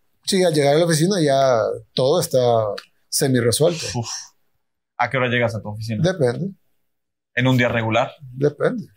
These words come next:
Speaker 1: Hay, si tengo un, una reunión de desayuno o una reunión de almuerzo, pues va a ser más temprano. Si tengo una reu-, o-,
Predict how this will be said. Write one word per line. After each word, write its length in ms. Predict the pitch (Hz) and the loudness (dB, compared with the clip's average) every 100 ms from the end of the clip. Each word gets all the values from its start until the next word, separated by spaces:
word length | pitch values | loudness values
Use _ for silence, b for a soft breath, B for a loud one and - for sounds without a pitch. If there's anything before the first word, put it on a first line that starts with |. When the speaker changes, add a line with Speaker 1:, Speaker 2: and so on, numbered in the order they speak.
| _ | _
Speaker 1:
Hay, 120 | 135 127 _ _ 135 135 _ _ _ _ 127 123 117 - - | -4 -4 _ _ -20 -20 _ _ _ _ -20 -20 -18 -18 -12
si 240 | 117 143 123 | -6 -4 -2
tengo 300 | 139 147 151 | 0 2 4
un, 520 | 156 151 147 139 135 B B B | 4 4 0 -4 -10 B B B
una 200 | 139 156 | 2 2
reunión 320 | 156 143 151 | 2 2 2
de 80 | 151 147 | 2 2
desayuno 520 | 135 143 180 226 208 | 2 2 2 2 2
o 100 | 156 | 2
una 120 | 160 | 4
reunión 180 | 156 151 | 2 2
de 60 | 147 | 2
almuerzo, 440 | 139 202 254 254 | 2 0 0 0
pues 160 | 135 117 | 0 2
va 60 | 117 | 2
a 20 | |
ser 140 | 127 | 0
más 160 | 123 117 | -2 -2
temprano. 600 | 120 156 214 190 185 165 b b b | -2 0 0 0 -2 -6 b b b
Si 160 | - 127 | -4 -2
tengo 220 | 131 131 | 0 0
una 140 | 131 | 2
reu-, 240 | 127 131 131 151 - 143 139 151 _ | 2 0 -2 -14 -14 -14 -14 -20 _
o-, 200 | - - | -6 -6